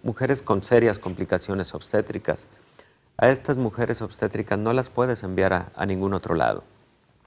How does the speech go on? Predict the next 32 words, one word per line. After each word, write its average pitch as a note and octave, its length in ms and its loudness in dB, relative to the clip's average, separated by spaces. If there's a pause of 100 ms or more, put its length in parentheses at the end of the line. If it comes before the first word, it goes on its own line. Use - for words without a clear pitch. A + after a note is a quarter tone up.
(180)
Las G2 180 -2
tenemos G#2+ 340 0
que - 80 0
atender G2 420 0
ahí. D#2 220 -4 (600)
Y - 80 0
lo G2 80 4
hacemos A#2+ 340 2
con G2+ 160 0
mucho A#2 300 -2
gusto, B2 440 0 (360)
pero - 160 0
frecuentemente G#2+ 800 2
nos F#2 240 0
vemos A2+ 340 2
rebasados F#2+ 560 2
en F2+ 80 -4
nuestra F2 300 -6
capacidad F2 540 0
instalada G2+ 600 2 (340)
en F2+ 140 2
ese F#2 220 -2
tipo F2+ 340 -2
de C#2+ 140 2
áreas. A#1+ 320 -2 (340)
Y A#2 80 2
lo B2 140 6
que B2+ 100 6
decía C#3+ 520 6 (500)
también A#2 380 4
antes, A#2+ 360 2
¿no? G2 320 2